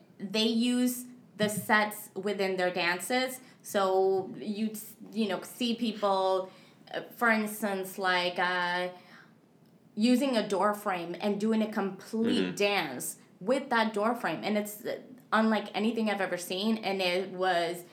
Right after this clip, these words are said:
Speaker 1: I think, another reason why it was so, um, amazing. It's because it's such an athletic show. So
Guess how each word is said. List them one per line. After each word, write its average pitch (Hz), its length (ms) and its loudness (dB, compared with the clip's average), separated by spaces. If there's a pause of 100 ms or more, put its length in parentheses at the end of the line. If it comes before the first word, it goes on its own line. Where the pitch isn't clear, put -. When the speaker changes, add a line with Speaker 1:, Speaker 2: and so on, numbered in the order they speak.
(220)
Speaker 1:
I 196 60 0
think, 226 180 2
another 208 280 4
reason 196 340 0
why 185 180 4
it 180 80 2
was 180 180 -4
so, 180 480 2 (580)
um, 185 400 0
amazing. 196 680 0
It's 202 220 -6
because 240 480 -2
it's 180 140 -4
such 208 300 0
an 254 100 -2
athletic 180 460 -2
show. 143 440 -2
So 185 640 2